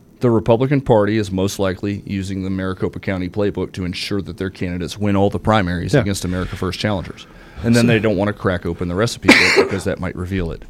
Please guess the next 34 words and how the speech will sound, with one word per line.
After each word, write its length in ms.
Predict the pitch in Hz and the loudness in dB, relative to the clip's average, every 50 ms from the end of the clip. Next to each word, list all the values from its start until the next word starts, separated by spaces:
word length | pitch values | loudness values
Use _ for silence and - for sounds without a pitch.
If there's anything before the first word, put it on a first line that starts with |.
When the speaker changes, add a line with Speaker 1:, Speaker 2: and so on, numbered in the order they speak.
| - - - | -14 -10 0
Speaker 2:
So, 200 | - - 180 - - | 4 6 6 6 4
so 140 | - - 175 | 4 4 6
here's 240 | 147 180 233 214 - | 6 6 4 2 2
the 60 | 139 | 2
problem. 340 | - 156 156 131 101 90 92 | 4 4 4 4 2 -2 -6
You 60 | - | -4
can't 240 | - - 160 165 165 | 2 4 4 4 6
have 100 | 175 156 | 6 4
access 320 | 151 147 - - 131 - | 4 4 2 0 -2 -2
to 60 | - 107 | -2 -2
the 80 | 101 | -4
source 280 | - - 151 160 139 - | -2 2 2 2 2 2
code. 240 | - 101 101 131 120 | 0 -2 -2 0 0
This 120 | 113 - | 0 0
is 60 | - | 0
what's 140 | 123 107 - | 0 2 4
happening 280 | 131 131 - 123 117 110 | 2 2 2 2 0 0
in 60 | 95 | 0
Brazil. 300 | 95 98 95 127 131 117 | 0 0 2 2 4 4
By 140 | 107 127 120 | 4 4 4
the 40 | |
way, 80 | 120 113 | 4 4
there's 120 | 104 95 | 2 2
over 260 | 120 117 110 110 104 - - - | 2 2 2 2 0 0 -2 0
two 180 | - 165 165 147 | 4 4 4 4
million 440 | 107 113 117 127 131 127 120 107 | 4 4 4 4 4 4 2 0
people 380 | - - 127 - - 104 95 - - | 0 0 -2 0 -2 -4 -4 -4 -2
on 260 | 123 123 131 135 135 | 2 4 6 6 6
the 100 | 123 110 | 4 2
streets 360 | - - - 131 120 110 - - | 0 0 2 2 2 2 0 0
in 160 | 123 120 117 | 0 0 2
Brazil 360 | 113 110 95 110 120 113 101 | 2 2 2 4 2 2 2
right 340 | 95 98 117 120 117 117 - | 2 2 2 2 2 0 -2
now. 220 | 110 104 85 - | -4 -4 -4 -6